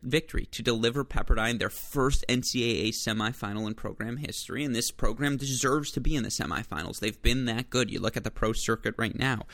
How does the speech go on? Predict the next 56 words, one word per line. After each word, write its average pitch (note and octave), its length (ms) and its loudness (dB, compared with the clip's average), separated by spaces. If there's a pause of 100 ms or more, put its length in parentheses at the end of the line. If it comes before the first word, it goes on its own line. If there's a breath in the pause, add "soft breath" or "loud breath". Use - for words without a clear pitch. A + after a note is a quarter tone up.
(220 loud breath)
Uh, - 160 0
obviously, F#2 360 -2
Maya G#2 240 4
Sharif A2 500 0
is F#2 180 0
having G#2 340 -2
success. - 640 -4
And, C#2+ 180 -6 (300 loud breath)
you F#2+ 100 -4
know, E2+ 60 -4
Leahy, A2 640 2 (120)
I, A2+ 140 -14 (180)
I, A2+ 140 0
whether, A2 320 0
if B2+ 100 2
she - 160 0
pursues B2 480 4
pro A2+ 220 -2
tennis, A#2+ 320 -4
I G2+ 40 -6
would G2+ 120 -8
love G#2 180 0
to - 100 -10
see, C3 240 2
because - 320 -4
I F#2 60 -6
think G#2+ 220 -4
she - 180 -6
could - 160 -12
be G#2 140 -8
super - 320 -8
successful - 640 -4
at E2 160 0
it. - 100 -4
And F#2 200 -4
just, - 280 -4 (420 loud breath)
you G#2 80 -6
know, F#2+ 80 -2
so B2 340 4
much B2+ 260 0
talent A2+ 400 -4
has B2 140 -6
come A2+ 240 -4
through A2+ 160 -2
Malibu G#2 640 0
over G#2 260 0
the G2 140 -4
years. G2+ 400 0
It's - 100 -18
a - 40 -20
credit A2 320 -4
to A#2 100 -4
Coach G#2+ 260 -6
Nielsen G2+ 400 -6
again G#2 320 0
and, G2+ 160 -4